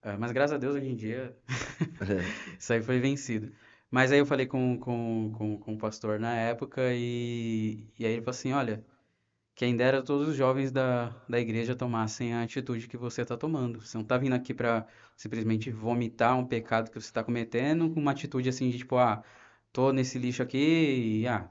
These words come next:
Speaker 1: não consigo sair e é isso aí mesmo." Não, você tá vindo e dizendo, "Olha, eu, eu tô nessa situação, mas eu tô buscando ajuda, tô buscando restauração, tô buscando viver em santidade, não quero mais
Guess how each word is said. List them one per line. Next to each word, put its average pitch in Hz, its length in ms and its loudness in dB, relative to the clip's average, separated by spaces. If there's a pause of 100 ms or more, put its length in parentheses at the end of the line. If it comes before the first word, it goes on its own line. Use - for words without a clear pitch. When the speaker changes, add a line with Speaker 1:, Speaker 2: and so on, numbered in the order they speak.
Speaker 1:
não 117 140 -4
consigo 127 280 -2
sair 127 560 2
e 123 40 2
é 123 120 4
isso 127 200 0
aí 123 60 0
mesmo." 113 280 -2 (840)
Não, 185 140 8
você 135 120 4
tá 123 120 4
vindo 117 240 0
e 131 40 0
dizendo, 131 320 2
"Olha, 104 160 2
eu, 95 320 -8
eu 101 100 -8
tô 123 320 2
nessa 117 240 0
situação, 120 800 -2
mas 120 180 -2
eu 123 100 0
tô 117 260 -2
buscando 117 680 -2 (580)
ajuda, 123 400 0 (140)
tô 101 100 -8
buscando 98 380 -6
restauração, 107 680 -4
tô 110 120 -12
buscando 104 560 -6
viver 110 220 -2
em 107 80 -2
santidade, 113 560 0
não 104 80 -6
quero 120 240 -4
mais 110 440 -2